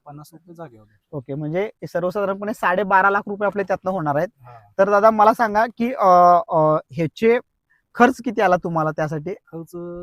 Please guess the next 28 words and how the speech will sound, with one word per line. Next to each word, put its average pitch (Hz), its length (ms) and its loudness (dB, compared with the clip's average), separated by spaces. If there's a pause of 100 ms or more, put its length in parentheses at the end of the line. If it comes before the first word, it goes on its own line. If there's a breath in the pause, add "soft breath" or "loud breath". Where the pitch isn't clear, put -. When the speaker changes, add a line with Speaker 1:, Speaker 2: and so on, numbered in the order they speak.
Speaker 1:
साडेतीन 156 440 -18
ते 151 120 -20
चार, 120 220 -20
म्हणजे 135 260 -20
पावसाचा 156 440 -16
पाहिजे 165 220 -14 (160)
जास्त - 280 -16
आला. 202 120 -6
Speaker 2:
जास्त 180 340 2
आला, 143 160 0
ओके, 139 160 -4
Speaker 1:
हा, - 20 -10
Speaker 2:
साडेतीन, 151 360 -6
Speaker 1:
पाऊस 175 80 -10
Speaker 2:
चार 160 140 -4
लाख 156 100 -2
Speaker 1:
नसता 160 120 -10
Speaker 2:
रुपये 156 160 -6
आला 139 100 -4
Speaker 1:
की - 80 -10
Speaker 2:
तरी. 131 100 -12
Speaker 1:
कमी 117 60 -18
आला 110 140 -20
असता. - 240 -20
Speaker 2:
ओके, 151 140 -10
म्हणजे 180 140 -4
दादा 220 100 4
सात 202 220 4